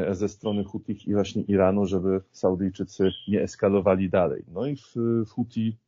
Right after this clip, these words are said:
mogą, m, spróbować powtórzyć ten manewr, ale tak jak wspomniałem, obecnie między, m, Huti a Saudyjczykami trwa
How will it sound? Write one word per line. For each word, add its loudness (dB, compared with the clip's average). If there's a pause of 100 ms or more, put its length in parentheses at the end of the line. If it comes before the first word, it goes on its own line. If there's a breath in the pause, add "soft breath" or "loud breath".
(140)
mogą, 2
m, 0
spróbować 0
powtórzyć -4
ten -4
manewr, 0
ale 2
tak -6
jak -8
wspomniałem, -2 (400)
obecnie 0 (340)
między, 0
m, 0 (300)
Huti -4
a 0
Saudyjczykami -2
trwa 0